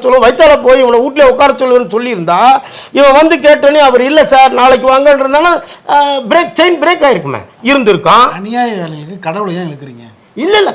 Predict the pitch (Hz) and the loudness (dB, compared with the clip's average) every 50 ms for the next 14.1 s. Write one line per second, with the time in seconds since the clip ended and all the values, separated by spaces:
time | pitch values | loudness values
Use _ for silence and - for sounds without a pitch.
0 | - - 269 - 392 403 381 359 302 262 208 220 196 170 - 175 196 254 302 294 | -4 -4 -2 0 0 0 0 0 -2 -2 -2 -2 -2 0 0 0 0 0 0 -2
1 | - - - - - - - - - - - 151 147 143 - - 160 175 226 254 | -6 -10 -20 -20 -20 -20 -20 -20 -18 -6 -2 -2 -2 -2 0 -2 0 2 2 2
2 | 277 277 254 233 208 196 196 175 156 160 170 170 170 165 196 220 196 175 165 170 | 2 0 0 -2 -2 0 -2 -2 -2 -2 -4 -4 -4 -4 -2 -2 -2 -4 -4 -2
3 | 180 214 214 240 240 - - 208 175 165 160 151 147 147 139 139 135 131 139 143 | -2 -2 -2 0 -2 -2 -2 -4 -6 -6 -6 -6 -6 -8 -8 -10 -10 -12 -14 -14
4 | - 165 165 180 196 214 - - - - - - - - _ _ - 185 185 208 | -10 -8 -6 -6 -6 -8 -10 -14 -20 -20 -20 -20 -20 -20 _ _ -4 -2 0 0
5 | 226 226 247 294 311 320 302 254 214 196 170 180 180 170 170 165 160 156 160 175 | 0 2 2 0 0 0 2 2 0 0 0 -2 -4 -2 -2 -2 0 2 2 4
6 | 190 208 - - - - - _ _ _ - 185 175 165 170 - - 180 175 170 | 4 2 2 -2 -6 -14 -20 _ _ _ -8 -4 -2 -2 -2 -2 -2 0 0 2
7 | 170 175 - 170 165 160 165 - - 190 185 185 196 196 185 180 175 170 - 180 | 0 0 -2 -2 -2 -2 -2 -4 -2 0 0 0 2 0 0 0 0 -2 -2 -2
8 | 175 165 170 170 170 175 190 226 285 339 - _ _ _ _ _ _ - 214 208 | -2 -2 -2 -2 -2 -4 -4 -4 -6 -8 -12 _ _ _ _ _ _ -10 -10 -10
9 | 214 214 - - 220 214 208 180 180 180 202 208 - - 180 170 - 196 180 175 | -10 -6 -2 2 4 4 4 4 2 0 -2 -4 -6 -8 -6 -2 0 0 0 0
10 | 180 185 220 226 196 170 165 165 160 147 151 139 110 - - _ _ _ _ _ | -2 -4 -6 -6 -4 -4 -4 -6 -6 -8 -10 -10 -12 -12 -16 _ _ _ _ _
11 | _ _ _ - 170 156 - - - 185 214 240 269 277 262 233 220 240 277 247 | _ _ _ -6 -6 -6 -6 -6 -2 0 2 2 2 0 0 0 0 0 0 0
12 | - 285 294 302 294 202 214 214 214 214 202 175 190 165 156 147 135 - 214 143 | 0 -2 -2 -2 -2 -2 0 0 0 0 0 0 -2 -2 -2 -4 -8 -12 -16 -20
13 | - _ _ _ _ _ _ _ _ _ _ _ _ _ _ - 175 190 214 240 | -20 _ _ _ _ _ _ _ _ _ _ _ _ _ _ -4 -2 2 2 4
14 | 302 | 4